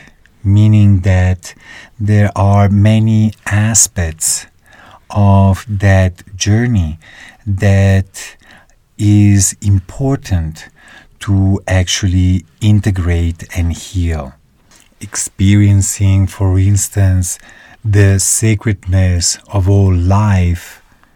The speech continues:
during a ceremonial retreat is in itself a wonderful thing. However, that awareness for us to be able to gently hold that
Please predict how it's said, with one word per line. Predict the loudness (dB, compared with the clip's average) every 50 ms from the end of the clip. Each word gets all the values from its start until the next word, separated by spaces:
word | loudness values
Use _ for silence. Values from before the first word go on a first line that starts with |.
| _ _ _ -20 _ -20 -20 -20 -20 -20 _ -6
during | -2 0 2 2 4 4 2
a | 2
ceremonial | 0 0 -2 -2 -2 -2 0 0 0 2 2 2 2 2 2 0
retreat | 0 -2 -4 -4 -6 -8 -8 -6 -4 -2 0 -2 -2 -4 -6 -12 -20 -20 _ _ _ _ _ _ _ -20 -20 -20 -20 -20 _ _ -12 -6
is | -4 0 0 2 4 4 4 4 4 2 2 0 -4
in | -4 -2 0 0
itself | 0 0 -2 -2 0 2 2 2 0 -2 -6 -10 -6
a | -2 -2
wonderful | -2 0 0 0 2 2 2 2 0 -2 -2 -6 -6
thing. | -6 -6 -6 -4 -2 0 0 0 -2 -4 -8 -12 _ _ _ _ _ _ _ _ _ _ -20 _ _
However, | -10 -4 -2 0 2 2 2 2 0 0 0 0 0 2 2 0 -2 -6 -14 -20 -20 -20 -20 -20 _ _ -10
that | -6 -4 -2 0 2 2 2 2 0 -2 -8 -14 -6
awareness | -4 -2 -2 0 0 2 2 2 2 2 0 0
for | -2 -2 -2 0 2 2
us | 2 2 2 2 0 -2 -2 -4 -4 -6 -8 _
to | -8 -4 -2 -2 0 0 0 0 0 -2 -2 -4
be | -6 -6 -4 -2 0 0 0 0 -2 -2 -6 _ _ _ _ -4
able | -2 -2 -2 -2 -2 0 0 0 0 -2 -6 -8 -12 _ _ _ _ _ _ _ _ _ -14
to | -6 -4 -2 0 0 0 0 0 0
gently | -2 -2 0 2 2 2 2 0 -4 -2 0 0 2 0
hold | 0 -4 -6 -8 -6 -4 -2 -2 -2 -2 -2 -2
that | -2 -4 -6 -4 -2 0 2 2 2 0